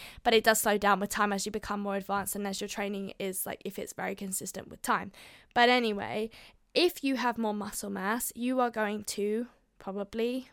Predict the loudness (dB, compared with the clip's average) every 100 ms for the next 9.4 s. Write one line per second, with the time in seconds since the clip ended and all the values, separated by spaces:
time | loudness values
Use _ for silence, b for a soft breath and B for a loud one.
0 | -2 0 2 2 2 4 4 4 2 2
1 | 0 0 2 2 4 4 2 -2 -2 0
2 | 0 -4 B B -10 -2 0 0 2 4
3 | 2 0 2 2 2 -2 -2 -2 -2 -4
4 | -4 -4 -4 -2 -2 -2 -2 0 0 2
5 | 4 2 4 -2 0 -2 -2 -4 -6 -6
6 | -2 0 -2 B B B 2 4 6 6
7 | 8 8 8 4 2 0 0 -2 -4 -2
8 | 6 6 6 2 -2 -2 -2 -2 -2 -2
9 | 4 6 6 2